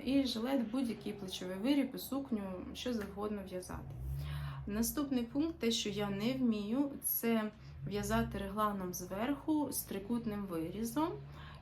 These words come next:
І саме от чомусь кардиган мене цікавить. Я в'язала, м, кардиган знизу вверх, е, просто по колу, потім піднімала на рукави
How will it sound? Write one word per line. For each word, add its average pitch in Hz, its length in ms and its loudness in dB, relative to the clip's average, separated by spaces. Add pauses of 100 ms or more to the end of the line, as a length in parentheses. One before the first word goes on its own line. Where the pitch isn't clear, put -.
(120)
І 254 240 2
саме 262 380 6
от 226 140 6
чомусь 214 300 4
кардиган 190 580 0
мене 175 180 -4
цікавить. 170 640 -4
Я 214 240 2
в'язала, 190 560 -2
м, 190 580 -4
кардиган 190 680 -2 (360)
знизу 311 440 2
вверх, 294 500 2
е, - 40 -12 (320)
просто 226 360 0
по 202 140 -8
колу, 208 360 0
потім 190 340 -6
піднімала 190 480 -2
на 185 140 -4
рукави 185 580 -6